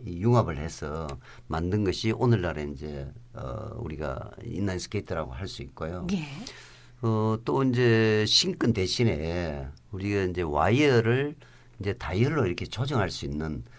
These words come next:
Speaker 1: 코브라라는 신발을 세계 최초로 또 만들어냈죠.
Speaker 2: 지금
Speaker 1: 그래서
Speaker 2: 많이들 신잖아요.
Speaker 1: 지금은 이제 뭐 제가 만든 그런 이제 이,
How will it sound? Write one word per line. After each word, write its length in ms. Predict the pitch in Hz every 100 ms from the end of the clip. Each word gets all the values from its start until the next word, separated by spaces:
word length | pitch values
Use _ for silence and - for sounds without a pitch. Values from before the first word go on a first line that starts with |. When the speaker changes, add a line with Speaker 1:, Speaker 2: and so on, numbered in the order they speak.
| - -
Speaker 1:
코브라라는 540 | - 120 165 156 113
신발을 460 | - - 85 87 78
세계 240 | - 82 82
최초로 460 | - 120 113 90
또 80 | 67
만들어냈죠. 680 | 62 78 95 69 76 - -
Speaker 2:
지금 260 | - 254 302
Speaker 1:
그래서 160 | 269
Speaker 2:
많이들 460 | 180 233 277 277 247
신잖아요. 360 | 240 277 180 196
Speaker 1:
지금은 220 | 175 127
이제 140 | 135
뭐 240 | 120 110 107
제가 240 | 104 113
만든 560 | 117 101 107 107 107 104
그런 320 | 113 101 92
이제 400 | 90 87 85 - -
이, 720 | 95 85 87 87 85 -